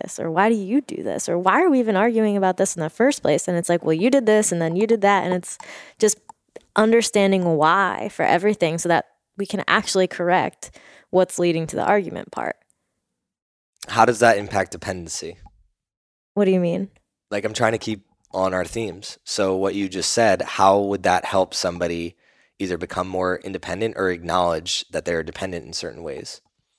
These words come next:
Speaker 1: How would taking ownership for your behaviors cause you to be less dependent? That's what you're saying?
Speaker 2: <laughs> No, I'm saying, what is the theme that we're talking about right now?
Speaker 1: Ownership.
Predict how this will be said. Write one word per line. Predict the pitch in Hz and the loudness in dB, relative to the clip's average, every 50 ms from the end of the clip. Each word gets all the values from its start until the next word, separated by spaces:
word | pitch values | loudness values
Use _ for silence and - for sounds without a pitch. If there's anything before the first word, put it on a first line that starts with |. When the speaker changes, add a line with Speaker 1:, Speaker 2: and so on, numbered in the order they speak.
| _ _ - - | _ _ -10 -2
Speaker 1:
How | - 220 233 226 233 | 2 4 4 6 6
would | 240 226 214 208 196 196 190 - - _ _ _ _ _ _ _ _ _ _ _ _ _ - | 6 6 6 6 4 4 2 -2 -6 _ _ _ _ _ _ _ _ _ _ _ _ _ -12
taking | - - 208 208 202 214 202 185 | -6 -2 -2 -2 0 -2 -2 -2
ownership | 131 135 175 175 190 190 202 - - 214 202 190 - | 0 0 2 2 2 0 0 2 2 2 2 0 -2
for | - - - - 190 185 180 | -10 -8 -2 2 2 4 4
your | 175 180 180 | 4 2 2
behaviors | 170 170 175 170 180 170 170 165 190 208 208 214 214 - - - _ _ _ _ | 2 0 0 0 0 0 2 2 4 4 4 4 2 0 -4 -10 _ _ _ _
cause | - - 185 180 180 180 180 - - - - - - | 0 2 4 4 4 2 2 -2 -6 -8 -10 -12 -12
you | - 175 185 180 | -8 -6 -4 -4
to | 170 | -4
be | 160 180 165 | -2 -2 0
less | 165 160 143 165 - - | 2 2 2 0 0 -2
dependent? | - 165 - - 165 156 160 165 196 226 226 233 - _ _ _ _ _ _ _ _ _ | -6 -6 -4 -2 -4 -2 -2 -2 -2 -2 -4 -6 -10 _ _ _ _ _ _ _ _ _
That's | - 180 180 - | -4 -4 -4 -4
what | - - | -4 -4
you're | - 202 | -2 -2
saying? | - - 226 226 226 - - | 0 0 0 0 -2 -4 -8
Speaker 2:
<laughs> | - | -10
No, | - 110 - 135 123 104 85 | -6 -2 2 2 4 4 2
I'm | 71 98 104 | 0 -2 -4
saying, | 92 - - 110 117 117 110 104 90 80 - - - - - - - _ _ _ _ _ | -4 -2 0 2 2 2 2 0 -2 -6 -12 -18 -20 -20 -20 -20 -20 _ _ _ _ _
what | - - 131 147 | 4 6 8 8
is | 147 139 | 8 6
the | 143 135 | 4 2
theme | 143 131 123 120 | 4 2 2 2
that | 117 104 | 0 0
we're | 104 104 | 0 0
talking | - 92 90 - 85 80 | 2 2 0 0 -2 -6
about | 76 76 69 | -4 -4 -4
right | 55 52 57 | -4 -6 -10
now? | - - - - _ _ _ _ _ _ _ _ _ _ _ _ _ _ _ _ _ _ | -12 -14 -16 -18 _ _ _ _ _ _ _ _ _ _ _ _ _ _ _ _ _ _
Speaker 1:
Ownership. | - 233 247 233 202 190 - - - - - - | 2 2 2 2 0 -2 -4 -6 -8 -8 -8 -12